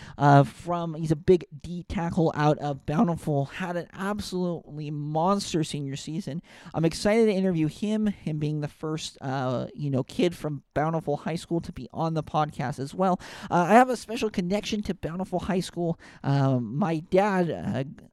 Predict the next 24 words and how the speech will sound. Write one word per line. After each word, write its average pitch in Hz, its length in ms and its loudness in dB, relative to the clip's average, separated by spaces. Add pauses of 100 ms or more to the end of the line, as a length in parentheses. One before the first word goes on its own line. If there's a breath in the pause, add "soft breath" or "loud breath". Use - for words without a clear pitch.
when 160 240 0
he 180 440 0
entered 165 420 -2
coaching, 208 540 2 (260 loud breath)
he 190 180 -2
ended 185 240 0
up, 156 360 0
uh, 135 520 -2 (100)
at 151 160 -4
Clearfield 175 380 -6
High 277 240 -2
School 160 300 -2
underneath, 147 580 -6
uh, 135 220 -6
Coach - 340 -4
Randy 147 560 -4
Johnson, 202 540 0 (320 loud breath)
Coach 160 380 2
Jay 151 500 0
to 139 120 -2
most 143 280 -6
of 135 80 -12
the 143 60 -8
kids. 208 420 -2